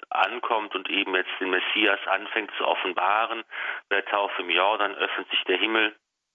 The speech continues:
Jesus selbst, ähm, äh, offenbart sich als der Messias und da wird er eben zu dem Zeichen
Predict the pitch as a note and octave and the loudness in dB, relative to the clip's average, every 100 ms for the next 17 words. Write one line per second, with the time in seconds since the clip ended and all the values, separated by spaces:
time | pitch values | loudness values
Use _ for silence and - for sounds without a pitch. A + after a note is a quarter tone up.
0 | _ _ _ - F#2+ - F#2+ G2+ - - | _ _ _ -4 -2 2 2 0 -4 -14
1 | - - - - - - G#2 F#2 F#2 F#2 | -14 -6 -2 -2 -4 0 0 2 0 -2
2 | F2+ - F#2 F2+ - G2 G2 F2 F2+ - | -2 0 2 4 2 -2 0 2 2 2
3 | F#2 - F#2 - F#2 F2+ - G#2+ G#2+ G#2 | -2 0 0 0 0 0 0 2 4 2
4 | - F#2 F#2 F#2 G2+ G#2+ G#2+ G#2+ A2 G#2+ | -2 -2 2 4 4 0 0 0 0 -2
5 | - A2+ G#2 - - F#2+ G#2 - | -4 -2 -2 0 2 4 2 0